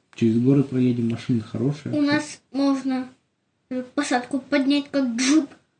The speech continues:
Speaker 1: Да. Там специальная кнопочка была.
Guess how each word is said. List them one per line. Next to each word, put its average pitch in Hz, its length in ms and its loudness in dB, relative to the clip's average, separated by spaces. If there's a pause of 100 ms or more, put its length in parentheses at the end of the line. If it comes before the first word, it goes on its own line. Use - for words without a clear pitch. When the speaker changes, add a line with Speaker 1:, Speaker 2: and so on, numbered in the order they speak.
(380)
Speaker 1:
Да. 120 260 4 (560)
Там 143 160 8
специальная 135 400 8
кнопочка 160 480 6
была. 127 260 2